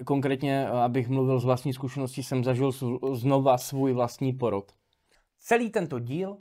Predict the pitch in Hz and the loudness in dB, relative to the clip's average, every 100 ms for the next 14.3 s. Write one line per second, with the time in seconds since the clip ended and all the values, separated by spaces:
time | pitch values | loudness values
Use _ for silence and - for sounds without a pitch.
0 | _ 123 120 170 175 - 151 160 165 165 | _ -4 0 0 0 -6 -6 -4 -6 -4
1 | 147 160 151 - 160 151 - 120 123 123 | -6 -6 -12 -8 -6 -6 -8 -4 0 0
2 | 143 175 160 185 170 _ - - 143 175 | -2 -12 -12 -12 -14 _ -20 -4 -2 0
3 | 190 202 - - 208 226 - 139 135 - | -2 -6 -8 -2 0 0 -8 -10 -10 -12
4 | _ _ _ 135 147 - 151 170 175 180 | _ _ _ -6 -6 -6 -6 -2 0 -2
5 | 175 131 139 170 156 - - 147 143 170 | -4 -6 -4 -4 -4 -10 -4 -2 -2 -4
6 | _ _ - 139 202 190 180 139 170 190 | _ _ -10 0 2 4 2 2 4 6
7 | 170 135 135 180 - 196 - 196 185 139 | 6 6 4 0 -2 -10 -6 -6 -6 -8
8 | 127 170 170 170 175 160 165 - 151 123 | -4 -2 -4 -4 -2 -2 -4 0 0 0
9 | 120 185 208 - _ - 127 120 123 165 | -2 -4 -8 -12 _ -6 -6 -4 -4 -4
10 | 147 170 - 123 117 135 127 123 - - | -4 -4 -6 -10 -8 -6 -4 -4 -6 -10
11 | 104 98 - _ _ _ _ - 104 110 | -12 -12 -16 _ _ _ _ -14 -10 -6
12 | 131 127 123 131 123 104 - - _ _ | -6 -6 -10 -12 -10 -10 -10 -18 _ _
13 | - - 127 131 139 139 139 117 117 120 | -14 -4 0 0 2 2 2 2 2 2
14 | 135 156 165 | 2 2 0